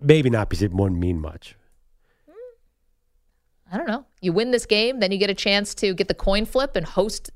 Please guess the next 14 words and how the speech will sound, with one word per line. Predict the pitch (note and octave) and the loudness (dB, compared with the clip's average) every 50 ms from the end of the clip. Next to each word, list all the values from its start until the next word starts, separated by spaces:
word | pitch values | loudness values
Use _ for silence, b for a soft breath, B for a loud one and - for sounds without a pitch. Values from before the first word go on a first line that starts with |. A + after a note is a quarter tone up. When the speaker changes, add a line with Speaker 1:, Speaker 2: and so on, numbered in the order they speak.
| - - | -8 -6
Speaker 2:
the | G3+ G3 | -2 0
Bengals. | F3 F#3 F#3+ G3 G3+ B3+ D4+ D#4+ - - _ _ _ _ _ _ _ _ _ _ _ _ _ _ _ _ _ - | 2 2 2 2 0 -2 -2 -2 -4 -10 _ _ _ _ _ _ _ _ _ _ _ _ _ _ _ _ _ 2
Speaker 1:
You're | B2+ D3+ | 4 4
Speaker 2:
I | E3 | 6
don't | F#3 F3+ | 6 4
Speaker 1:
gonna | D#3 - A#3+ | 4 4 2
Speaker 2:
know. | C4+ | 2
It's | C4 - - | 0 0 2
not | G3+ A3+ C4 F#3+ | 2 2 4 4
nothing. | F#3 G#3+ E4 - C#4+ - A#3 A#3 G#3+ - _ - | 2 2 2 2 -2 -2 -2 -4 -8 -14 _ -4
Speaker 1:
Yeah, | - D#3+ D#3 C#3 A2 | 2 4 4 4 6
but | A#2 A#2 A#2+ | 4 4 4
on | A#2 A2+ | 4 4
a, | A2+ G#2+ | 2 0